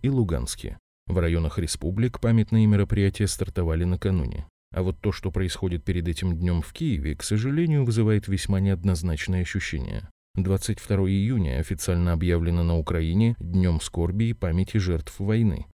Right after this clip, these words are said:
На девять часов пятьдесят минут утра в Парке Славы в Киеве запланировано возложение цветов к могиле неизвестного солдата, в котором примет участие лично Петр Порошенко. Будут торжественно перезахоронены воины,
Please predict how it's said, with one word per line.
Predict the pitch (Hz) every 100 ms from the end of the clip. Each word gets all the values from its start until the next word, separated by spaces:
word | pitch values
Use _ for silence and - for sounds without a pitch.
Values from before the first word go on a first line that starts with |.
| _
На | 110 117
девять | 95 87 80
часов | - 90 85 76
пятьдесят | - 87 85 85 92 78
минут | 85 78 71
утра | 78 76 85
в | 117 -
Парке | 113 110 110
Славы | - 104 101
в | 98
Киеве | - 101 92 95
запланировано | 87 85 85 82 82 82 80 78
возложение | - 95 85 92 82 82 80
цветов | 78 78 73 101 117
к | -
могиле | 107 98 90 92
неизвестного | 101 101 90 85 107 107
солдата, | - 123 127 135 - - -
в | -
котором | 87 87 85 78
примет | 87 85 -
участие | 85 143 - - 127
лично | 104 - 117 110
Петр | 101 - 92
Порошенко. | - 107 - 73 57 - - _
Будут | - 113 165 170
торжественно | 127 104 87 90 - 117 117
перезахоронены | 107 95 85 87 80 80 82 76
воины, | 73 65 92 117